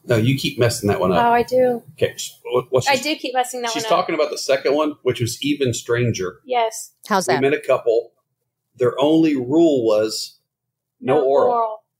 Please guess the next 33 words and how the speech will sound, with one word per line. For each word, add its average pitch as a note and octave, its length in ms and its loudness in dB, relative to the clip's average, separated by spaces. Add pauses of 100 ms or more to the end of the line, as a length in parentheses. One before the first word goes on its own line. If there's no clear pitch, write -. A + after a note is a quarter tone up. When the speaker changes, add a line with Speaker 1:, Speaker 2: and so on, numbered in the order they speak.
(280)
Speaker 2:
That's D#4+ 180 2
Speaker 3:
Oh. - 40 0
Speaker 2:
what A#3 100 0
it A3+ 80 -6
was. - 360 -12 (320)
Speaker 1:
And B2+ 180 -6 (100)
I'm C#3 180 -4
telling E3 260 0
you C3+ 100 0
right B2+ 140 0
now, G#2+ 280 -2
I'm D3+ 200 0
not D3+ 180 -2
that G#2+ 200 0
big A2 160 -4
on C3 140 2
oral. B2 460 2
I, A2+ 140 -2 (160)
I'm A2+ 120 -4
a, G#2 80 -6 (160)
I'm A2+ 180 -2
a G2 200 -4 (720)
sex - 340 -2
kind A2+ 220 -4
of G2+ 80 -4
guy, G2+ 220 -4
just, F2+ 260 -14
you A2+ 60 -2
know, G2 160 -4 (220)
pound A#2 240 -2
away. G#2+ 320 0 (720)
But, - 240 -2 (140)
um, G2 340 -4